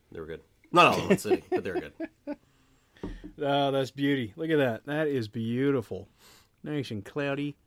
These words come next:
Speaker 2: Or, or hazy, as
Speaker 1: Hazy.
Speaker 2: they, as they might say.
Speaker 1: Or ju-, this one says juicy. I don't even think they call it hazy. It's called a juicy.
Speaker 2: They don't call it hazy, do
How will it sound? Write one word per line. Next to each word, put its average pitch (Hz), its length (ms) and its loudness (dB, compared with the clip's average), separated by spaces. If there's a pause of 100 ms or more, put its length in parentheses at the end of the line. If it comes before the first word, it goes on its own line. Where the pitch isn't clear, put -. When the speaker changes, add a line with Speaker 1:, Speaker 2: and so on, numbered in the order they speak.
(120)
Speaker 2:
Or, 175 240 2 (100)
or 226 140 2
hazy, 208 640 4
as 110 180 -2
Speaker 1:
Hazy. 104 100 -6
Speaker 2:
they, 104 80 -8
as 104 120 -4
they 104 80 -4
might 101 220 -6
say. 165 100 -4
Speaker 1:
Or 170 40 -2
ju-, 156 220 -2
this - 200 2
one 415 100 0
says - 180 -4
juicy. 117 320 -4
I - 40 0
don't 151 60 -4
even 160 100 -6
think 101 180 -8
they 101 80 -16
call 101 180 -4
it 82 80 -8
hazy. 113 320 -10 (220)
It's 127 80 -12
called 113 200 -8
a 78 40 -20
juicy. 113 280 -14
Speaker 2:
They 127 60 -10
don't 131 100 -12
call 113 220 -8
it 101 60 -10
hazy, 104 240 -10
do 113 340 -10